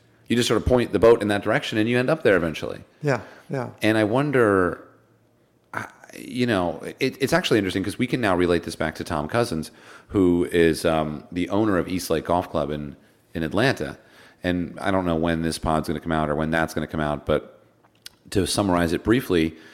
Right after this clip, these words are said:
Speaker 1: Tom basically spent some of his billions of dollars that he earned from, uh, being a real estate developer in Atlanta to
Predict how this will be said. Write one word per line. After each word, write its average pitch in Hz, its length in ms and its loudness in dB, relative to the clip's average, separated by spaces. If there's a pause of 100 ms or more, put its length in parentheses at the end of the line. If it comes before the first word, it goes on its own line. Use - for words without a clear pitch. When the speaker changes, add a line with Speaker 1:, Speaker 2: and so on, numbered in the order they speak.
(260)
Speaker 1:
Tom 110 640 0
basically 98 400 2
spent 92 300 -2
some 95 100 -4
of 85 100 0
his 82 160 -2
billions 85 380 2
of 82 60 -8
dollars 76 500 0
that 78 100 0
he 78 120 -2
earned 80 280 -2
from, 80 300 -6 (240)
uh, 80 160 0
being 87 220 0
a 82 40 0
real 95 160 6
estate 95 200 0
developer 78 340 -2
in 78 60 0
Atlanta 82 480 0 (400)
to 87 600 0